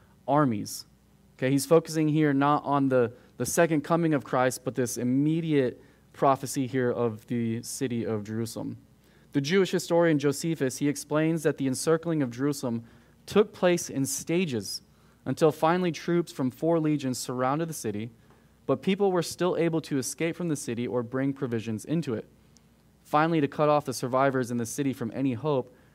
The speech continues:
Titus ordered a wall to be built. And each small unit of the Roman armies had a section to which they were assigned, and the units competed with each other for speed. The wall was completed within three days.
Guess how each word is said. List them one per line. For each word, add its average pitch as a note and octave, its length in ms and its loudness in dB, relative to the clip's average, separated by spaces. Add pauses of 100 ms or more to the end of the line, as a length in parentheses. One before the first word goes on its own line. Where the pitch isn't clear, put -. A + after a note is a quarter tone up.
(160)
Titus C#3 360 0
ordered B2+ 260 -6
a A#2 120 0
wall A#2 300 0
to A#2+ 140 -6
be G#2+ 100 -6
built. A2 520 -2 (600)
And B2 200 -2
each E3+ 240 -2
small E3 300 0
unit D#3 300 0
of B2 120 -2
the B2 60 -4
Roman C3+ 300 0
armies B2+ 340 -2
had B2 120 -2
a A#2+ 40 2
section C#3 460 -4
to B2+ 100 -10
which B2 220 -6
they B2 100 -4
were A2+ 140 -2
assigned, C#3+ 480 -4 (440)
and B2 120 -2
the B2 60 0
units D3 360 0
competed D#3 500 -4
with C3+ 140 -4
each B2 200 -6
other A#2 200 0
for A2+ 140 -8
speed. D3 540 -4 (380)
The A#2+ 80 -4
wall B2+ 340 2
was C#3 160 0
completed A#2 640 -4 (280)
within A2+ 380 -6
three B2 560 -6 (480)
days. G#2 520 0